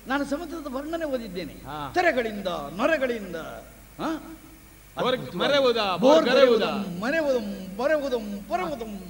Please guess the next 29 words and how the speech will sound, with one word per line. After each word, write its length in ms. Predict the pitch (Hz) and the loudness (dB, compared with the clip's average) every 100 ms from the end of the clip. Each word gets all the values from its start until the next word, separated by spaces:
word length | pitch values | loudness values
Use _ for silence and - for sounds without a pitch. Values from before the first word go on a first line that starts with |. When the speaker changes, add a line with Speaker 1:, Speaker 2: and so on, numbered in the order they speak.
| - - - - - - - - - - 127 | -16 -18 -20 -20 -20 -20 -20 -20 -20 -16 -10
Speaker 1:
ಈಗ 200 | 147 143 | -8 -6
ನೋಡಿದ್ರೆ 760 | 139 147 160 147 151 202 220 165 - - | -4 -2 -2 0 2 2 -2 -8 -12 -4
Speaker 2:
ಅಯ್ಯೋ, 380 | 214 226 - - - | 0 0 -2 -10 -12
Speaker 1:
ಸಮುದ್ರದ 480 | 143 160 143 170 160 | -10 -10 -8 -4 -2
ಹಾಗೆ 120 | 156 | -2
Speaker 2:
ಸಮುದ್ರ 180 | 226 311 | -2 0
Speaker 1:
ಕಾಣ್ತಾ 200 | 302 285 | 2 4
Speaker 2:
ಅಲ್ಲ 200 | 285 285 | 4 0
Speaker 1:
ಇದೆ. 80 | |
Speaker 2:
ಪುಣ್ಯಾತ್ಮ, 420 | 240 254 262 220 233 | -2 -2 -2 0 -2
ಅದು 180 | 226 | -2
ಸೈನ್ಯ. 400 | 202 196 269 294 262 147 117 - - 151 | -2 -2 0 2 0 -2 -8 -16 -12 0
Speaker 1:
ಏನ್ 340 | 233 370 339 | 2 2 0
ಸೈನ್ಯ? 300 | 339 339 294 | -2 0 0
Speaker 2:
ಆ 220 | 208 196 | 0 0
ಅಲೆಗಳಾಗಿ 480 | 226 269 285 277 269 | 0 2 4 4 2
Speaker 1:
ಅದರ 200 | 214 254 | 4 4
Speaker 2:
ಕಾಣ್ತಾ 180 | 320 233 | 4 2
ಅಲ್ಲ? 120 | 214 | 2
Speaker 1:
ಮಧ್ಯದಲ್ಲಿ 220 | 339 311 | 2 0
ಬೆಂಕಿಯ 440 | 240 294 339 339 330 | 2 2 2 0 0
ನಾಲಿಗೆ 360 | 320 330 320 | 2 2 4
ಹಾಗೆ 220 | 302 302 | 2 2
ಕಾಣಿಸ್ತಾ 400 | 302 330 320 320 | -2 -4 -4 0
ಇದೆ. 380 | 330 320 302 254 | 0 0 -4 -4
Speaker 2:
ಅದು 360 | 185 226 220 240 | -6 -2 -2 -2
ಪತಾಕೆಗಳು 680 | 202 202 247 247 240 233 226 | -4 -4 -2 -2 -2 -2 -2
ಒಂದು 260 | 208 214 | -2 -4
ಕಡೆಯಿಂದ, 360 | 202 180 156 | -4 -4 -6